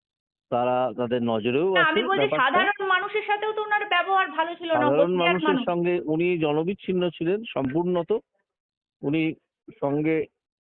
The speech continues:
Speaker 1: দু তিনজনকে সঙ্গে নিয়ে ঘুরতেন এবং সেখানেই কিছু দাক্ষিণ্য বিলোতেন, যা যা বিলোনো সম্ভব। তো সেই করে একটা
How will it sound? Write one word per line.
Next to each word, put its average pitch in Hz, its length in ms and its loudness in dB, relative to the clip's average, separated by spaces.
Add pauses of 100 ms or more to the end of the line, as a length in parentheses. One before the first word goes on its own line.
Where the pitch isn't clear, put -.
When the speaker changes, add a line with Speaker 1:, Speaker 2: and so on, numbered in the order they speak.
(100)
Speaker 1:
দু 156 160 0
তিনজনকে 156 640 -4
সঙ্গে 143 320 0
নিয়ে 147 200 0
ঘুরতেন 170 440 -4 (1120)
এবং 127 400 -2 (100)
সেখানেই 143 360 -2
কিছু 131 220 -6
দাক্ষিণ্য 131 460 -2
বিলোতেন, 127 520 -2
যা 117 260 -2
যা 117 120 0
বিলোনো 113 320 -2
সম্ভব। 117 400 -4 (1800)
তো 117 260 -4 (2250)
সেই 202 160 0
করে 190 340 0 (2000)
একটা 123 400 -2